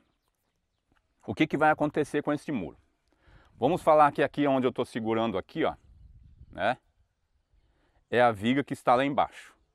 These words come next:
A terra vai empurrar aqui, tá? Então, qual é a barra de aço que vai receber o esforço? O esforço de tração.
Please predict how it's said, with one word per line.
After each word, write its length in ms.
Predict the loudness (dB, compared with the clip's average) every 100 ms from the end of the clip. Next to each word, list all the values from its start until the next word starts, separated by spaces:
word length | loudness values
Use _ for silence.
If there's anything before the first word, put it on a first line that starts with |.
| _ _ _ _ _
A 140 | -10 -4
terra 260 | 2 2
vai 120 | 2 0
empurrar 340 | -2 -2 -2
aqui, 320 | -2 -6 -16 -16 _ _ _ _ _ _ _ _ _ _
tá? 180 | -4 -4 -6 _ _ _ _ _ _ _ _ _ _ _ _ _ _
Então, 160 | -8 -8
qual 560 | -8 0 4 4 2 -2
é 140 | 0 2
a 80 | 4
barra 320 | 2 0 0
de 100 | 0
aço 240 | 0 0
que 80 | -2
vai 120 | -2
receber 380 | -2 -2 -2 0
o 100 | 0
esforço? 640 | -2 -8 -4 -4 -4 -14 _ _ _ _ _ _ _ _ _ _ _ _ _ _ _
O 60 | -14
esforço 420 | -4 -2 0 -4
de 80 | -2
tração. 500 | 0 0 -2 -6